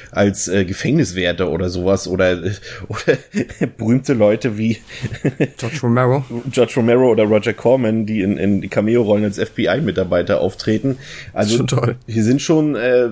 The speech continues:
Speaker 1: also viele, selbst wenn man die Namen nicht kennt, aber die Gesichter kennt man fast irgendwie alle. Und, und das ist natürlich, wie du schon gesagt hast, natürlich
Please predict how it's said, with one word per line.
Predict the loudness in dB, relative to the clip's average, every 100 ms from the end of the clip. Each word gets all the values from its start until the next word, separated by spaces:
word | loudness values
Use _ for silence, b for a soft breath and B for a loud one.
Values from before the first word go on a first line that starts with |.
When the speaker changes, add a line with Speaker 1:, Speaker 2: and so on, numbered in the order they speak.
| -2
Speaker 1:
also | -4 -4
viele, | -4 -2 0 2 2
selbst | -2 0
wenn | 0
man | 0
die | 2
Namen | 0 2 0
nicht | -2
kennt, | -4 -4
aber | -4
die | -4
Gesichter | -4 -4 -4 -6
kennt | -4 -6
man | -6
fast | -6 -6 -4
irgendwie | -2 0 0
alle. | 2 0 B B B B
Und, | -2 0 2
und | 0
das | 0
ist | -2
natürlich, | -2 -2 0
wie |
du | 0
schon | 0 0
gesagt | 0 -2
hast, | -4 -6
natürlich | -4 -2 -4